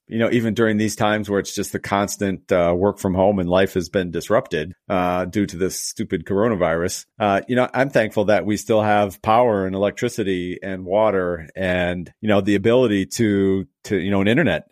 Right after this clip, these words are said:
and the ability to get online and still do and produce our shows and, and get our message out there. And I would say, uh, you know, I've seen some good posts about, you know, the calling this social distancing.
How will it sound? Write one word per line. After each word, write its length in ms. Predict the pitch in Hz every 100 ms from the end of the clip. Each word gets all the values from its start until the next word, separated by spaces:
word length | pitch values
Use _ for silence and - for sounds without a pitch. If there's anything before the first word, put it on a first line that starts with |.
| _
and 320 | 95 95 95
the 60 | 95
ability 340 | 107 123 113
to 60 | 95
get 160 | 113 104
online 380 | 98 98 120
and 120 | 98 87
still 220 | - 107
do 300 | 92 104 107
and 100 | 87
produce 320 | 98 98 95
our 140 | 95
shows 440 | - 107 113 135 127
and, 220 | 92 87 - -
and 300 | 92 90 87
get 120 | 110
our 120 | 101
message 400 | 104 110 113 101
out 200 | 104 107
there. 280 | 104 117 117
And 240 | 87 87
I 100 | 110
would 160 | 113 110
say, 420 | - 113 107 92 -
uh, 380 | 117 101 98 87 85
you 60 | -
know, 80 | 104
I've 60 |
seen 160 | - 127
some 180 | 123 98
good 220 | 131 110
posts 340 | 131 123 -
about, 340 | 107 101 98 -
you 60 | 107
know, 200 | 101 98 -
the 100 | 110
calling 420 | - 127 123 117
this 200 | 107 104 -
social 540 | - - 131 - 113
distancing. 840 | 92 143 - 113 95 101 95 95